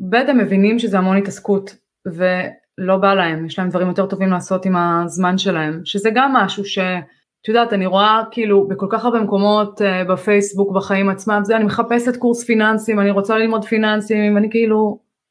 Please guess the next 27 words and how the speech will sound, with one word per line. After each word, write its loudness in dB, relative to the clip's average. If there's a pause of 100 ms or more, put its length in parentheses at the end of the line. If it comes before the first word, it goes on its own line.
אני 6
בעד, 2 (320)
אני -2
בעד 2
אוריינות 2
פיננסית, -2
אני 0
חושבת -6
שזה -4
ממש 0
חשוב -2
שאנשים 0
ידעו 2
לפחות -2
את -4
הדברים -2
שהם, -2
אה, -2 (460)
ברמת 0
הידע 2
הכללי, 0 (480)
אבל -2
רסמי, 0
אם 0
את -2
שואלת -2
אותי, 0